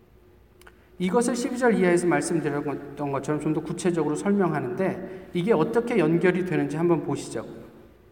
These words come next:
성령이 오시면 진리로 우리를 인도하신다고 그랬는데 지난주에 저희가 진리는 하나님의 말씀이라고 그랬잖아요.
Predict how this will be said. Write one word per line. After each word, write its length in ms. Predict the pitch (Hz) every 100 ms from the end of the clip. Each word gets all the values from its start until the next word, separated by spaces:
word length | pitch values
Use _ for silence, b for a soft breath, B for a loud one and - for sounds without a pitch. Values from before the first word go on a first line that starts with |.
| _ _ -
성령이 340 | - 247 269 269
오시면 340 | 185 233 240
진리로 400 | - 202 214 226
우리를 260 | 196 185 185
인도하신다고 600 | 165 175 170 175 151 131
그랬는데 260 | 127 117 151
지난주에 420 | 196 190 196 190
저희가 520 | 165 151 131 127 -
진리는 440 | - 185 190 185 185
하나님의 400 | 208 214 202 180
말씀이라고 680 | 139 135 - 170 143 127
그랬잖아요. 580 | 117 117 131 135 190 185